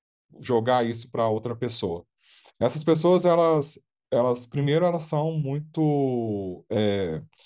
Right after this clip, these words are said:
elas são muito inseguras, tá? Então, assim, pessoas que têm esse tipo de relacionamento, elas não conseguem se relacionar com pessoas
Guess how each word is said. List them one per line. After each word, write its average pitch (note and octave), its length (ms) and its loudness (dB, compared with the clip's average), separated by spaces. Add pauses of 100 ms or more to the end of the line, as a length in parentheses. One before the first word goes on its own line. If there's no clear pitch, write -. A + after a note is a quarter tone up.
(480)
elas A2 120 0
são C#3+ 80 2
muito C#3+ 200 2
inseguras, D3 680 2 (100)
tá? A2+ 180 2
Então, A2+ 280 0
assim, A2 560 -2 (800)
pessoas C#3+ 360 2
que D#3 120 0
têm C#3+ 180 2
esse C3 160 -2
tipo D#3 240 -2
de B2+ 60 -8
relacionamento, A#2 680 -2
elas A2 180 0
não B2+ 100 -4
conseguem D3 500 -2
se C3 100 -8
relacionar A#2 480 -2
com B2 140 -8
pessoas C3 640 0